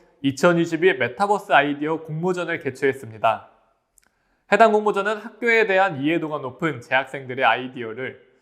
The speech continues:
가상 캠퍼스 구축 계획에 반영하고 가상 캠퍼스 구축 과정에 학생들을 참여시킴으로써 홍보 효과를 극대화하기 위해 기획됐습니다. 공모전에는 총 스물여덟 팀,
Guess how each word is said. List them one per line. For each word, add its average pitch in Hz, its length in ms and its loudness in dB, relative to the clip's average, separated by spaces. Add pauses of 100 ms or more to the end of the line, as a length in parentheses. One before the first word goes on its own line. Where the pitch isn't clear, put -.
(220)
가상 175 280 0
캠퍼스 175 460 -6
구축 214 340 -8
계획에 185 340 2
반영하고 151 760 -4 (200)
가상 170 300 -4
캠퍼스 165 460 -6
구축 175 320 -8
과정에 151 340 2
학생들을 202 640 0
참여시킴으로써 156 1160 -4 (360)
홍보 220 240 4
효과를 202 360 4
극대화하기 165 680 0
위해 147 300 -4
기획됐습니다. 123 920 -4 (1120)
공모전에는 196 680 6
총 233 220 -4
스물여덟 180 680 0
팀, 120 220 -10